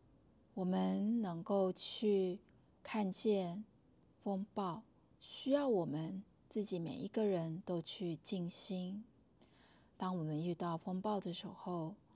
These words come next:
最好的方式就是回到当下，回到静心，回到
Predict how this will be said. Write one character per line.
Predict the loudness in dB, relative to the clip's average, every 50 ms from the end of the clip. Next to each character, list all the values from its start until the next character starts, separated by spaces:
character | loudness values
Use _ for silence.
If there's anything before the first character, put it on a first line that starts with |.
| -20 -18
最 | -6 -2 -2 -2
好 | -2 -2 -2 -2 -2 -2
的 | -2 -6 -10
方 | -10 -8 -6 -6 -4 -6 -6
式 | -8 -8 -6 -4 -2 -2 -2 -4 -6 -12 -20 -20 -20 -20 -20 -16 -6
就 | -4 -2
是 | -2 0 0 2 2 2 2 0 -2 -6 -10 -8
回 | -6 -4 -4
到 | -2 -2 -2 -2 -2
当 | -2 -4 -4 -4 -4 -6
下， | -6 -6 -4 -4 -4 -6 -8 -12 _ -20 -20 _ -20 -20 -20 -20 -20 _
回 | -4 -2 -2 0
到 | 0 0 0 0 0
静 | -2 -2 -2 -2 -2 -2 -2
心， | -4 -4 -4 -4 -4 -4 -4 -4 -4 -6 -8 -10 -16 -20 -20 -20 -20 -20 -20 -20 -20 -18
回 | -10 -4 -4 -4 -2
到 | -2 -2 0 0 -2